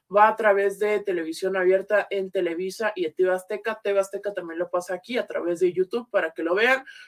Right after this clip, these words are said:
lo pasa Chivas T V, lo pasa,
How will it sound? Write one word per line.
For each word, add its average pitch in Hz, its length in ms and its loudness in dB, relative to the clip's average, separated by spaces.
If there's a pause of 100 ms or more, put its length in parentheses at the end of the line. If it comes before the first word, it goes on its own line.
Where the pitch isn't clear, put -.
lo 180 180 4
pasa 208 320 2
Chivas 220 380 0
T 208 140 -2
V, 269 260 6 (220)
lo 185 200 -4
pasa, 202 340 2